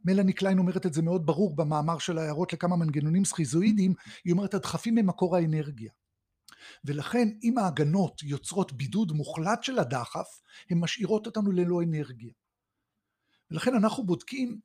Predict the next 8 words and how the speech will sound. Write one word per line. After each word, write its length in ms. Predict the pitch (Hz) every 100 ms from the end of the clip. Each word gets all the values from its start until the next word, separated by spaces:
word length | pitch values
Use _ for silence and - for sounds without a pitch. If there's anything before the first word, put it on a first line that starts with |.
| _ _ _
את 40 | 170
מידת 300 | 175 151 214
הקיצוניות 720 | 220 220 220 - 196 208 226
שבה 260 | 226 185 190
הגנות 380 | 190 190 180 180
עובדות. 440 | 127 120 143 - - _ _ _ _ _ - - - - _
שהגנה 960 | - - 156 - _ - 143 156 180 226
צריכה, 600 | - 147 180 - 208